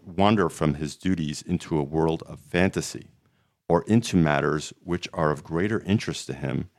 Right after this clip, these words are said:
in his daydream world. He is what he should and deserves to be. Such a person always knows if his social and professional adjustment has taken a downward direction.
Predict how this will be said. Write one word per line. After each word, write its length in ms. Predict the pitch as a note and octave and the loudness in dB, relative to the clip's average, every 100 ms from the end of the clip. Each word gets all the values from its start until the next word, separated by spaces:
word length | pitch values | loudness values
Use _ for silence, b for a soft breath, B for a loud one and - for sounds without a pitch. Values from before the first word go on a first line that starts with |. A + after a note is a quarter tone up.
| _ _ | _ _
in 140 | F2 E2 | 0 2
his 180 | F2 F2+ | 0 -2
daydream 540 | G2+ B2+ A2+ D2+ C#2 | -2 -2 -2 -2 -2
world. 320 | - - - - _ _ _ _ _ _ _ _ _ _ | -6 -12 -16 -20 _ _ _ _ _ _ _ _ _ _
He 180 | _ C3 | _ 4
is 200 | C#3+ G2+ | 4 4
what 160 | F#2+ F#2+ | 2 2
he 160 | F#2+ F2+ | 0 0
should 340 | - A#2+ F#2+ | 2 4 4
and 200 | - E2+ | 4 2
deserves 440 | F2 D#2 D#2+ D2 - | 4 2 2 0 -6
to 100 | D#2 | -2
be. 320 | G#2 D#2 - - _ _ b b | 0 -2 -4 -20 _ _ b b
Such 280 | - C#3 C3+ | 0 0 2
a 40 | - | 0
person 420 | A2+ G#2 - F#2 | 2 2 2 2
always 480 | F2+ G2 F#2 E2 F#2+ | 2 2 2 2 2
knows 420 | G2 F2+ E2 - | 4 4 2 -2
if 100 | F2 | -4
his 140 | E2+ D#2 | -4 -2
social 420 | - F2+ - E2 | 2 2 2 0
and 140 | D#2 | 0
professional 560 | - - F2+ - E2+ D2+ | -2 0 0 2 2 2
adjustment 500 | D2 D2+ C#2+ D#2 D2 | 2 0 0 -2 -2
has 140 | - - | -6 -6
taken 300 | D#2 - D2+ | -6 0 -2
a 60 | |
downward 440 | C2+ C#2+ D2 C#2+ C2+ | 0 2 2 0 -4
direction. 580 | C#2 C#2 C#2 - - | -4 -4 -6 -12 -14